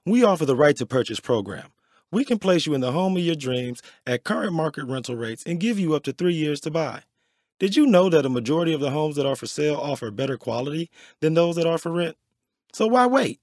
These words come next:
Don't cheat yourself, treat yourself. Let me and my team help you purchase a home that you and your family can fall in love with. Give me a call today at eight three two, nine two eight, three nine six three. And remember to follow the Prime Real Estate Network podcast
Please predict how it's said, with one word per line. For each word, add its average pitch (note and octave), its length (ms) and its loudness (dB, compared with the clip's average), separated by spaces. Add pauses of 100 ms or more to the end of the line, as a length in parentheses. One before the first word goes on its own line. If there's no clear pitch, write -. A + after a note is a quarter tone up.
(440)
Don't B3+ 200 2
cheat - 240 4
yourself, C#3 480 0 (320)
treat G#3 260 0
yourself. - 460 -6 (420)
Let A3+ 220 2
me C4+ 160 6
and A#3+ 140 4
my G3+ 120 2
team F3+ 300 -2
help D#3+ 220 2
you E3 100 -6
purchase D3 340 -2
a C3+ 80 -4
home D3+ 260 -2
that C3 140 -4
you G3 160 -2
and G3 100 -2
your E3+ 100 2
family C#3+ 400 -2
can B2 140 -8
fall B2+ 240 0
in A#2 140 -6
love A2 220 -8
with. F#2 180 -16 (520)
Give G4 140 0
me F#4+ 80 2
a B3 60 2
call G#3 240 2
today C#3 340 0
at G#2+ 200 -10
eight A3 220 0
three G#3 180 -6
two, D3+ 320 -8 (420)
nine B3 300 -2
two F3+ 220 0
eight, A#2 180 -4 (400)
three A#3+ 160 2
nine G3 280 2
six - 260 -2
three. G#2+ 320 -6 (200)
And A3 140 4
remember A3+ 320 4
to D3+ 160 -4
follow D3 360 2
the C3 80 -4
Prime B3 320 -2
Real G3 140 0
Estate E3+ 260 -4
Network D3 380 -2
podcast - 640 -6